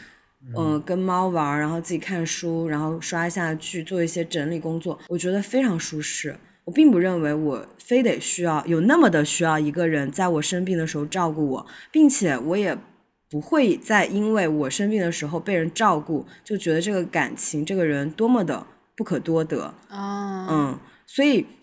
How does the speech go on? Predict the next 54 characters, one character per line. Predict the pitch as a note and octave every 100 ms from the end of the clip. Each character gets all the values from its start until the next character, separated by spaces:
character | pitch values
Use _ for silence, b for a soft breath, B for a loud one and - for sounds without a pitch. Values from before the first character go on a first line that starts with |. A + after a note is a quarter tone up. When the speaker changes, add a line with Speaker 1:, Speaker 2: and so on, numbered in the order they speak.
| _
Speaker 2:
我 | F#3 D#3+
在 | B3 B3 G#3+
这 | C4
个 | A3+
过 | A3 G3+
程 | F#3 F3
当 | F3+ F3 F3+
中， | F3+
我 | D#3+ C3+
就 | D#3
是 | D#3+ D#3
又 | F3 E3
祛 | D#3 -
魅 | D#3 D3
了。 | B2 A#2 B B
然 | G3
后 | C4+
现 | C#4 D4
在 | B3+
到 | B3
我 | F#3+ C#3
第 | G#3+
三 | G3+ A#3 A#3
个 | G#3
阶 | E3+ D#3
段， | D#3 C#3+ C3 B B
我 | E3+
就 | A#3 C4
在 | B3+
想， | A#3+ - C3 - B
那 | C4 C4+
我 | G3+ D#3 -
想 | - - C#3
要 | D3+ G3 E3
在 | F#3+
爱 | G3
情 | G3 E3+
里 | D3
面 | D3+ D3+
到 | A3
底 | E3+
是 | E3+ - A3+
什 | - C3+
么？ | - - _ D#3+
我 |
就 | E3+
想 | F#3 - C#3 F2+ -
到 | G3 D#3+ - -
一 | D#3+
个 | D#3 G3 D#3 - - _ _ -
画 | C#4+ F3
面。 | D3+ C#3 G2+ - b -
之 | -
前， | C4 F#3+ F3+ G3+